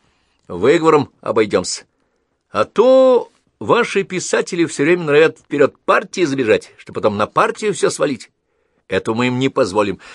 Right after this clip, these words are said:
Так вы и скажите этому Окуджавову». Когда я приехал к Булату и рассказал ему в лицах мой разговор с Гришиным, он немножечко посмеялся, потом сурово сказал: «Ну, ладно.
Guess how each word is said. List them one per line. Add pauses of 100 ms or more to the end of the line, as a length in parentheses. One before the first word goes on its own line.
(100)
Так
вы
и
скажите
этому (120)
Окуджавову». (1600)
Когда
я
приехал
к
Булату
и
рассказал
ему
в
лицах
мой
разговор
с
Гришиным, (400)
он
немножечко
посмеялся,
потом
сурово
сказал: (520)
«Ну,
ладно.